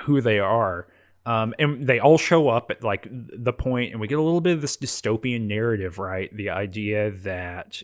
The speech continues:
um, we're in this pseudo far future, or not far future, near future, I guess, dystopia of the United States.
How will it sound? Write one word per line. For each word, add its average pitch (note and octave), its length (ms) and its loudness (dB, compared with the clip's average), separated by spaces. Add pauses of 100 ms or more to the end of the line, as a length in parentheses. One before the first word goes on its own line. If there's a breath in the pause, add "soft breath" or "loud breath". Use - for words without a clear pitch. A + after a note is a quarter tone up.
um, F2 540 -12 (380 soft breath)
we're B2+ 380 0
in B2 300 0
this B2+ 200 0
pseudo C3 800 2
far B2 460 2
future, B2+ 720 -2 (100)
or C3 220 -2
not D3+ 240 0
far C3 160 6
future, G#2+ 280 -4
near C3 240 0
future, G2 380 -8
I F2+ 80 -10
guess, F2+ 320 -12
dystopia C#3 640 -2
of A#2 80 -4
the G2+ 80 -8
United F#2+ 320 -8
States. D#3 560 0